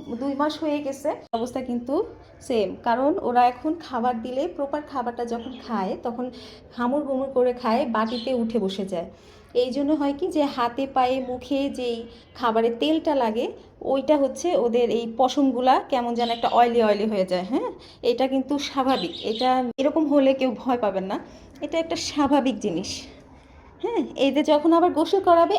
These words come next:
আবার হচ্ছে ওরা আবার আগের মতো ফ্লাপি হয়ে যাবে। এখন শরীরে অনেক তেল লেগে আছে বাচ্চাগুলোর। আসো, তোমাকেও নামিয়ে দিই। বাচ্চাগুলোর গায়ে তেল।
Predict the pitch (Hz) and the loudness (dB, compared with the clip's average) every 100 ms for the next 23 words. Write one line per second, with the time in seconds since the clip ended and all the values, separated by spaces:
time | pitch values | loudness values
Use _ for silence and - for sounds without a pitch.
0 | - 269 269 269 285 277 359 262 262 494 | 2 2 4 4 2 0 0 2 2 -2
1 | - - - - 247 262 262 247 262 254 | -8 -20 -20 -6 0 4 4 4 4 6
2 | 240 240 240 247 226 240 226 196 160 165 | 4 2 2 0 2 0 -2 -4 -6 -8
3 | - 202 - - 233 233 269 - 269 254 | -10 -14 -18 -10 -8 -6 -8 -4 -4 0
4 | 254 294 190 226 262 320 339 339 285 294 | 2 0 0 -4 -2 -2 -4 -6 -6 -2
5 | 277 262 247 233 233 262 226 214 233 226 | 0 -2 0 0 0 -4 -4 -6 -10 -4
6 | 208 180 - - - - - 285 269 262 | -4 -4 -8 -20 -20 -10 -4 0 2 2
7 | 269 247 220 202 185 220 - - - - | 2 2 2 2 0 -4 -10 -20 -20 -20
8 | - - - - - - - - - - | -20 -20 -20 -20 -20 -20 -20 -20 -14 -6
9 | - 269 254 262 269 240 226 240 330 359 | 0 2 2 4 4 4 4 6 4 4
10 | 285 - - 254 277 294 240 | 2 0 0 4 6 6 6